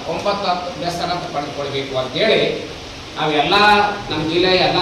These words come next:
ತಾಲೂಕುಗಳಿಗೆ ಈಗಾಗಲೇ ಬೇರೆ ಬೇರೆ ಜಿಲ್ಲೆಯಲ್ಲಿ ಹೇಳಿದಂತೆ ನಮ್ಮ ತಾಲೂಕುಗಳಲ್ಲಿ ಕೂಡ ನಾವು ನಮ್ಮ ಸಮುದಾಯದವರಿಗೆ ಜಾಗೃತಿ ಮೂಡಿಸುವಂಥದ್ದು. ಈ ರೀತಿಯೇ ಬರಬೇಕು, ಈ ರೀತಿ ಆಗಬೇಕು. ಕೆಲವೊಂದು ಕಡೆ ಕೆಲವೊಂದು ಗೊಂದಲಗಳು ಇದ್ದಾವೆ.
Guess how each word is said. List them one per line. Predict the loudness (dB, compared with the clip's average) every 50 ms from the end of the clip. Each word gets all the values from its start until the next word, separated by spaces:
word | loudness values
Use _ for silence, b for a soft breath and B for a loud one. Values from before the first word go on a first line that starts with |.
| 0 0
ತಾಲೂಕುಗಳಿಗೆ | 0 0 2 2 0 -2 -2 -2 -2 0 0 0 -2
ಈಗಾಗಲೇ | -2 -4 -4 -4 -2 0 0 0 0 -2 -2
ಬೇರೆ | -2 -2 -2 -2 -2
ಬೇರೆ | 0 -2 -2 -2 -2
ಜಿಲ್ಲೆಯಲ್ಲಿ | -2 -2 -2 0 0 0 0 0 0
ಹೇಳಿದಂತೆ | 0 0 -2 -2 -4 -4 -4 -4 -4 -4
ನಮ್ಮ | -4 -4 -4 -4 -4 -4
ತಾಲೂಕುಗಳಲ್ಲಿ | -4 0 0 0 0 0 0 -2 -2 -4 -4 -4 -4 -6 -6 -6
ಕೂಡ | -6 -4
ನಾವು | -4 -2 -2 -2 -2 -2 -2 -4 -4 -6 -8 -10 -12 -14 -14 -14 -14 -14 -10 -8
ನಮ್ಮ | -8 -6 -6
ಸಮುದಾಯದವರಿಗೆ | -4 -4 -2 -2 0 2 4 4 4 2 0 -2 -2 -4 -4 -4 -6 -6 -8 -10 -12 -14 -14 -14 -14 -12 -4
ಜಾಗೃತಿ | 0 2 4 4 4 2 0 -2 -2 -2 -2 -2
ಮೂಡಿಸುವಂಥದ್ದು. | -4 -4 -4 -6 -6 -8 -8 -8 -10 -10 -12 -12 -14 -14 -16 -16 -16 -16 -16 -16 -16 -16 -16 -16 -16 -16 -16 -16 -16 -16 -16 -16 -16 -12 -8 -4
ಈ | -2 0
ರೀತಿಯೇ | 2 2 2 4 2 2
ಬರಬೇಕು, | 2 2 2 2 0 -2 -2 -4 -4 -6 -6 -8 -8 -12 -12 -14 -14 -14 -14 -14 -14 -6 -4 -2
ಈ |
ರೀತಿ | 0 2 2 2 2 2
ಆಗಬೇಕು. | 2 2 2 2 0 0 -2 -2 -2 -4 -4 -2
ಕೆಲವೊಂದು | -2 0 2 2 0 0 0 -2
ಕಡೆ | -2 -2 -2
ಕೆಲವೊಂದು | -2 -2 -2 0 0 0 0 -2 -4 -2
ಗೊಂದಲಗಳು | -2 0 0 0 0 0 0 0 0
ಇದ್ದಾವೆ. | -2 0 -2 -2 -2 -2 -6 -8 -12 -14